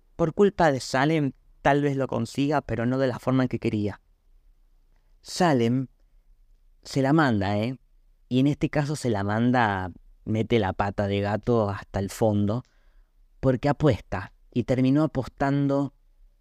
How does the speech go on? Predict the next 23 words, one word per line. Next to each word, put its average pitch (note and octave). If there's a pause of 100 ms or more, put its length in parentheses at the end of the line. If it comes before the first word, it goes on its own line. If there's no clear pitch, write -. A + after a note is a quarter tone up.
(800)
a B2
la A2+
casa C#3
y B2 (100)
a A#2 (480)
las A2+
tías C#3
y B2+
a G#2+
Sabrina, G#2+ (720)
y B2+
las A2
perdió. G2 (1300)
Y B2
termina D3+
perdiendo C3+
con C3
un C3
chabón C3
que A#2
es A2
Diamante B2
Dave, A2+